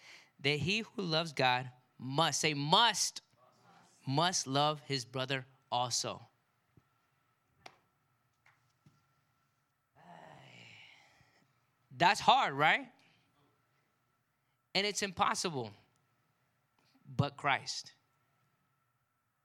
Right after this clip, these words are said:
See, sometimes we try to love people on our own, right? Try to go ahead and conjure it up. Try to go ahead and be like, "All right, let me, let me try to go ahead and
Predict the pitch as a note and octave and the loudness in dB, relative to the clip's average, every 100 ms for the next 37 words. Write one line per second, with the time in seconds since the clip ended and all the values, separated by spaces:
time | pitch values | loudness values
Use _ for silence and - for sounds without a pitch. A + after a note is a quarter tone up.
0 | _ - - - F3+ B3 C4 B3 G3+ G3+ | _ -20 -10 -8 -2 -2 2 0 0 0
1 | G#3+ F3+ F3 G3 G#3+ F3+ F3 D3+ D3 E3+ | 0 2 -2 -4 -4 -8 -4 0 0 0
2 | D#3+ C3 C#3+ D#3 D#3+ D#3 E3 E3 E3 D#3 | -2 0 0 0 -2 -2 -4 -6 -4 -4
3 | C3+ D#3 D#3+ D3 D3+ D3 D#3 D3+ - D#3 | -6 -4 -4 -4 -2 0 0 -2 0 0
4 | D#3 E3 D#3+ D#3 D3+ D3+ F3+ F3 D#3 F#3 | 0 -6 -6 -4 -2 0 0 0 -2 -6
5 | G3 - - - E3+ G#3 G3+ A3+ G3 G#3 | -8 -10 -20 -14 -12 -10 -6 -6 -6 -6
6 | G3+ G3+ E3+ | -2 -2 -2